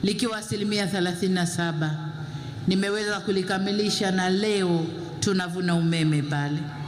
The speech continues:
Aliacha reli ya S G R ambayo miradi yote tulianza pamoja awamu ya tano,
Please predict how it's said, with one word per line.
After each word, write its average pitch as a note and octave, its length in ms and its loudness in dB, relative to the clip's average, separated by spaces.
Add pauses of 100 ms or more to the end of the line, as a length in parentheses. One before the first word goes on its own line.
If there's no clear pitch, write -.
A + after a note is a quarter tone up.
(2250)
Aliacha C4 1120 0 (540)
reli B3+ 360 2
ya A3+ 120 0
S A3 240 -2
G G#3 120 4
R F3 260 2 (800)
ambayo A#3+ 300 2
miradi B3 380 2
yote B3+ 260 2
tulianza A3 580 2
pamoja G3+ 680 0 (680)
awamu G3+ 320 0
ya F#3+ 180 2
tano, F3 520 0